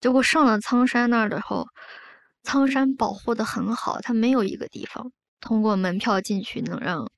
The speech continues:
游客在那个地方植被底下挖一个地方。我背着他的衣服上去又下来了。然后晚上的时候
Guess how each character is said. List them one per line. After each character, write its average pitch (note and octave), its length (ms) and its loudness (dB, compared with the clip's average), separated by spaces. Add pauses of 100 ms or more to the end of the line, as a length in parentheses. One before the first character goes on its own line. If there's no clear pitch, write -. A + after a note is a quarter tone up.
(140)
游 - 260 -6
客 - 320 -4
在 D#3+ 140 -6
那 A#3+ 120 -6
个 A3 240 -8 (140)
地 A#3+ 120 -6
方 - 220 -10
植 - 200 -6
被 F#3+ 200 -2
底 - 140 -10
下 D#3+ 180 -6
挖 D#3+ 240 -6
一 - 40 -12
个 - 100 -10
地 - 160 -10
方。 B3+ 240 -16 (1040)
我 G3 120 -2
背 B3+ 220 4
着 A#3+ 80 6
他 A#3 80 2
的 A3+ 140 4
衣 A3+ 100 2
服 A3 140 0
上 A3+ 260 0
去 - 100 -8
又 G3 120 0
下 A#3 260 2
来 C#3+ 160 -2
了。 - 100 -14 (1300)
然 G3+ 120 0
后 G#3+ 60 2
晚 F#3+ 200 -2
上 G#3+ 200 2
的 G#3 80 2
时 - 160 -4
候 F#3+ 360 -4